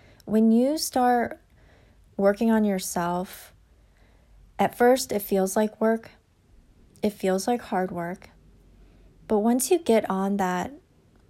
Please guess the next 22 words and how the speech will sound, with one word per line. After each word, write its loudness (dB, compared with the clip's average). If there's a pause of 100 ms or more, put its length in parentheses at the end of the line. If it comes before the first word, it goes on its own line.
(460)
momentum -4 (320)
train -6
or -10
path, -12 (1500)
you -2
get -2 (440)
so -2
much -4
energy -4
out 0
of -4
it, -4
and -8 (720)
it's -6
exhilarating, -2 (400)
and 2
you 2
look 0
forward 0
to -6
each -6
year. -2